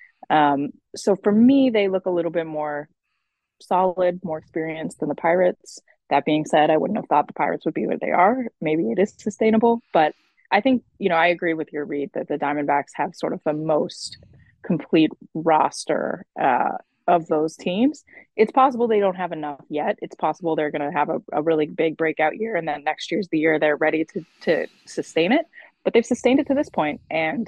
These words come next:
you know, they've got some good veterans in there. They've got pretty decent pitching to which they can add at the deadline if they want. So if I had to kinda rate them, it would, it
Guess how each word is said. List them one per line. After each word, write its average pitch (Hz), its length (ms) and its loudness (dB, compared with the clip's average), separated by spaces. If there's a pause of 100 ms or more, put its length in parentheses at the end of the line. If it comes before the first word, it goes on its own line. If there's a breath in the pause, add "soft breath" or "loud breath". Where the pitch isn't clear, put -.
(120)
you 160 100 -6
know, 156 120 -2
they've 160 140 0
got 160 220 2
some 160 140 -6
good 156 140 -2
veterans 180 380 0
in 180 120 -4
there. 160 240 0
They've 143 140 2
got - 240 -2 (640 soft breath)
pretty 160 240 -2
decent 147 260 -6
pitching 190 360 -2
to 196 120 -8
which 190 200 0
they 190 120 2
can 202 140 -2
add 180 160 2
at 185 80 -4
the 185 60 -2
deadline 180 380 -2
if 175 100 -8
they 180 120 2
want. 180 300 -2
So 160 340 -4 (540 soft breath)
if - 120 -4
I 202 60 6
had 214 120 6
to 208 60 6
kinda 196 240 2
rate 185 280 2
them, 151 180 -2
it 143 100 -8
would, 151 220 -10
it - 220 -18